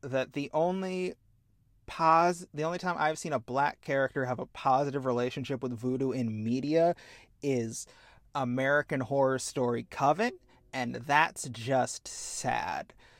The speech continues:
So, the other place I wanna start <laughs> is there's an episode of Young Justice Phantoms, which is a phenomenal season and kind of has the perfect ending for that show. But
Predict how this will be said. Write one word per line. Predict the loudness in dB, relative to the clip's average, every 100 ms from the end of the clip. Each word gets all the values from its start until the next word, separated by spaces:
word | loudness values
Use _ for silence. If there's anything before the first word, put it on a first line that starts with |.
| _
So, | -14 -6 2 4 4 2 -6 _ _ _ _
the | 4 6
other | 6
place | 4 0 2
I |
wanna | -2 -4
start | -6 -6 -6 -10 -12 -14 -12
<laughs> | -14 -4
is | 0 0 0
there's | -2 -2 -2
an | 0
episode | 0 0 -2 2 2 2
of | 2 2 2 -2 -12 -20 -20 -20 _ _ _
Young | 0 0 0 0
Justice | 4 4 2 -6
Phantoms, | -4 -2 -2 -2 -4
which | -4 -6
is | -6
a | -8 _ _ _ _ _ _ -20 -20 -20 _
phenomenal | 2 4 4 2 -2
season | 0 -2 -2
and | -4
kind | -2 -2
of | 0
has | -2
the | -2
perfect | -4 -4
ending | -6 -4
for | -4
that | -4
show. | -4 -6 -6 -20 -20 _
But | 2 4